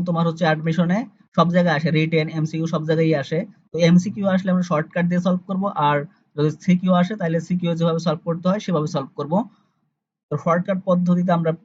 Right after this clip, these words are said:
প্রয়োগ করব এখানে। তো এন এর পরিচয় হচ্ছে আয়তন কত গুণ হয়। তো এখানে কত গুণ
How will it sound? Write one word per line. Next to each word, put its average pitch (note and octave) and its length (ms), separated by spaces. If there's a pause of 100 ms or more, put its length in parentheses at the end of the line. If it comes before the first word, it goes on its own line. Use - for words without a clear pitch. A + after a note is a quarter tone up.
(180)
প্রয়োগ E3+ 260
করব D#3 120 (100)
এখানে। C#3+ 240 (320)
তো - 40 (160)
এন F#3 100
এর F#3+ 140
পরিচয় F#3+ 300
হচ্ছে F#3 180 (160)
আয়তন F3+ 340 (180)
কত F3+ 140 (100)
গুণ E3+ 180
হয়। D3+ 160 (300)
তো - 120
এখানে F3 180 (100)
কত G3 120 (100)
গুণ G3 100